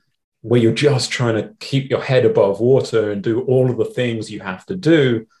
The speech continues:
and life. And then you're chasing your group mates around. You have very different expectations about what you want out of a project, about how to do a project. And you're trying to, it's so much to learn all at once that I think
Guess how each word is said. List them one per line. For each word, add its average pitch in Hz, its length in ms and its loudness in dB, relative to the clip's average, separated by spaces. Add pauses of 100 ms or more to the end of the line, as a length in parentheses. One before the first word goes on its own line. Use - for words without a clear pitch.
(340)
and 156 260 0
life. 135 480 -2
And 113 120 -4
then 117 100 0
you're 113 140 0
chasing 113 420 -6
your 95 120 -6
group 160 340 -2
mates 143 260 0
around. 127 500 0
You 117 120 -6
have 98 100 -8
very 95 220 0
different 139 400 -6
expectations 151 880 -4
about 143 240 2
what 143 140 0
you 113 120 -10
want 139 260 0
out 139 140 -4
of 139 60 -2
a 139 100 -2
project, 139 440 0
about - 160 -16
how - 100 -20
to - 160 -20
do 139 420 0 (420)
a 139 60 -6
project. 139 540 0
And 131 100 -4
you're 131 80 -2
trying 160 220 -6
to, 147 200 -6 (560)
it's 139 160 -2
so 160 240 0
much 147 280 -2
to 120 80 -10
learn 110 460 -2
all 107 280 -2
at - 80 -10
once - 640 -6 (240)
that 127 80 0
I 107 100 -2
think 120 360 -6